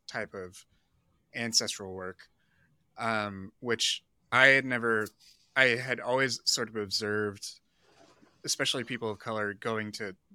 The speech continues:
uh, like, talking about reclaiming the types of spirituality that may have been,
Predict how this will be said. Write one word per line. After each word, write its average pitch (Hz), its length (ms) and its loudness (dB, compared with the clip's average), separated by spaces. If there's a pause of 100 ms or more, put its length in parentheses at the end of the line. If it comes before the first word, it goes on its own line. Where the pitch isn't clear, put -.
(300)
uh, 98 240 -2 (500)
like, 101 340 -8 (120)
talking 117 380 -4
about 98 320 -2 (140)
reclaiming 107 840 -4 (680)
the 104 80 -6
types - 440 -2
of 104 120 -4
spirituality 98 640 -2
that 90 180 -8
may 98 140 -8
have 95 100 -8
been, 95 260 -10